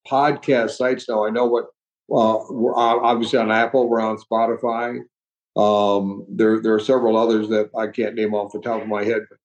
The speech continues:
We're, we're certainly, um, trying to, to reach, get on as many of those platforms as we can. We especially are trying to do some research so that we meet, um, and, and we can go to the places where people in agriculture and ranching go.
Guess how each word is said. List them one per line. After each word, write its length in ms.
We're, 240
we're 180
certainly, 560
um, 460
trying 460
to, 220
to 280
reach, 320
get 140
on 180
as 100
many 200
of 40
those 220
platforms 480
as 140
we 100
can. 300
We 100
especially 460
are 80
trying 240
to 100
do 140
some 180
research 560
so 200
that 180
we 160
meet, 420
um, 800
and, 180
and 140
we 140
can 360
go 140
to 60
the 120
places 440
where 280
people 360
in 260
agriculture 840
and 120
ranching 540
go. 400